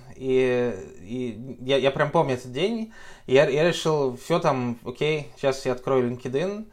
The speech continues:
и, не знаю, там отправлю, на-, найду пятьдесят компаний и отправлю там пятьдесят аппликейшенов за,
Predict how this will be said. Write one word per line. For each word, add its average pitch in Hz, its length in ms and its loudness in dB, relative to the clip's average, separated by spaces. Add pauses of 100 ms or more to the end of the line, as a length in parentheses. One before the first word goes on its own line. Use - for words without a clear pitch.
(500)
и, 123 640 6
не 127 100 -4
знаю, 117 160 2
там 117 140 -2
отправлю, 120 680 2 (680)
на-, 131 160 -2
найду 143 300 0
пятьдесят 139 440 2
компаний 139 800 2
и 127 220 0
отправлю 131 440 6
там 120 160 0
пятьдесят 120 420 0
аппликейшенов 117 720 -6
за, 107 420 -4